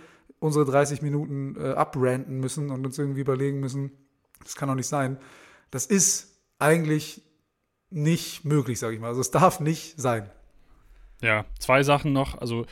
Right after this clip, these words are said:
Speaker 2: ich, so ein bisschen finde ich schon auch Hate the Player, weil es gibt auch Spieler, die das weniger machen.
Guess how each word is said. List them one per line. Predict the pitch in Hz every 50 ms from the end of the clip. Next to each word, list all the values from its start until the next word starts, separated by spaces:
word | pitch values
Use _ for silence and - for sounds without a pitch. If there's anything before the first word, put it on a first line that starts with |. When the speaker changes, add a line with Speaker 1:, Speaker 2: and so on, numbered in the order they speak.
| - - -
Speaker 2:
ich, | - 117 - -
so | - 139 131
ein | 123 117
bisschen | 107 151 165 - - 170 156 156
finde | 147 - 151 143 139
ich | 131 -
schon | - 127 113 -
auch | 123 131 143 151 -
Hate | - 156 156 151 -
the | 127
Player, | - - 139 147 156 151 151 123
weil | 113 113 120 117 113 113 110 - - - - -
es | 139 - -
gibt | 147 143 -
auch | - 131 123
Spieler, | - - - 127 127 131 123 113
die | 120 123
das | 120 113 104 - - - - _ -
weniger | 120 117 127 151 175 170 156 156 143
machen. | 143 139 147 - - 156 160 160